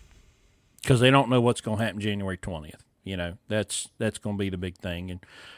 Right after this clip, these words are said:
I got a bunch of people that believes it's gonna go one way and a bunch that believes it's gonna go the other way. And I'm sitting here going, "I just don't care." Um, it's gonna go one way or the other. Or maybe they'll both just, maybe they'll both just say, "I am the king."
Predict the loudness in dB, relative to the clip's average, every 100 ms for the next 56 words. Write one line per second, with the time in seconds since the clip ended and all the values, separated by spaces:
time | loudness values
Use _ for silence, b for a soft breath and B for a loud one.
0 | B 4 6 4 2 2 2 2 2 4
1 | 4 2 0 2 2 2 -2 -4 -2 -2
2 | 2 2 2 2 2 2 -2 -2 -2 -2
3 | -6 -2 2 2 0 -2 -2 2 2 4
4 | 4 4 2 2 0 0 0 0 -2 -2
5 | -2 0 -2 0 0 -2 -4 -8 -8 -10
6 | -12 -18 b b b b b b -4 -2
7 | -2 -2 -2 -2 -2 0 0 0 -2 0
8 | -2 -2 -2 -2 -4 -8 _ _ -2 2
9 | 6 8 8 6 6 6 4 2 -2 -2
10 | 0 2 2 4 4 2 2 2 0 -2
11 | -10 -18 -20 -8 -4 -2 0 2 2 2
12 | -2 -6 _ _ _ 6 8 8 6 2
13 | 0 -2 -2 0 -2